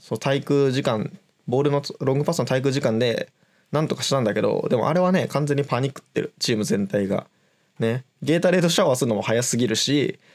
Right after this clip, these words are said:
そう、アンディ・リードが喜び出すのも早すぎる。から、あれは、あの、結構エヌエフエル史に残る珍プレーの一つだと思ってるね。そう。そうでね、そう、あれをなんか、そう、あれはあれで良かったんじゃない？みたいな。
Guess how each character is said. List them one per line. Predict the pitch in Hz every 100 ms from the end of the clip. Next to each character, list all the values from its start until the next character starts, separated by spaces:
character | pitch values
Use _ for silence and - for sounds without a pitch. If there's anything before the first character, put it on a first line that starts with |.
| _ -
そ | 117
う、 | 120
ア |
ン | 147
デ | 160
ィ・ |
リ | 165
ー |
ド | 139
が | 143
喜 | 120 135 147
び | 143
出 | 151
す | 139
の |
も | 156 117
早 | 107 107
す | -
ぎ | 104
る。 | 107 -
か | -
ら、 | 123 117
あ | 139
れ |
は、 | 180 151 135 - _ _ _ _
あ | 123 107
の、 | 101 98 101
結 | - -
構 |
エ | 110
ヌ | 113
エ | 113
フ | 113
エ | 110
ル | 113
史 | -
に | 104
残 | 104 -
る | -
珍 | - 98
プ | 95
レ | 50
ー |
の | 50 101
一 | - 107
つ | -
だ | 107
と | 165 147 - -
思 | 110
っ | 101
て | -
る | -
ね。 | 117 131 - _ _ -
そ | - 104 - - _ _ _ _ _ _ _ -
う。 |
そ | - 107
う | 104
で | 107
ね、 | 110 117 107 120 - _ _ _ _ _ _ _ _ _ _
そ | 117
う、 | 107
あ | 139
れ | 175
を | 190 196
な | 190
ん |
か、 | - 127 113 110 135 - _
そ | - 160 - -
う、 | _ _ -
あ | 120
れ |
は | 151
あ | 165
れ |
で | 170
良 | 175
か | 190
っ | 185
た | 127
ん | 113
じ |
ゃ | 110
な | 113
い？ |
み | 113
た | -
い | -
な。 | -